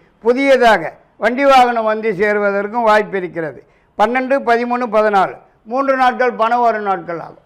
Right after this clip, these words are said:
தனுசு ராசி நேயர்களுக்கு இந்த வார கிரக நிலவரப்படி பார்க்கும்போது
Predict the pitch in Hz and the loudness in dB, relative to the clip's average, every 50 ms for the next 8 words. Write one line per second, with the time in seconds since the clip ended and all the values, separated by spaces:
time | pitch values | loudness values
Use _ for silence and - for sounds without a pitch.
0 | - 196 226 262 269 202 233 294 277 277 269 220 185 233 220 220 220 220 202 190 | -2 -2 -2 -2 -4 -8 -4 -2 -2 0 -2 -2 -4 -6 -6 -4 -4 -4 -4 -4
1 | 202 196 180 180 233 269 - _ _ 202 220 226 247 247 254 254 254 254 220 233 | -6 -6 -8 -10 -14 -18 -18 _ _ -16 -10 -6 -4 -2 -2 -2 -2 -2 -4 -4
2 | 220 226 220 233 226 214 214 208 208 202 208 208 208 196 170 202 196 185 170 170 | -6 -4 -6 -6 -6 -6 -4 -4 -4 -4 -4 -6 -6 -4 -2 -2 -2 -2 -4 -8
3 | 175 175 175 185 202 | -10 -8 -8 -8 -8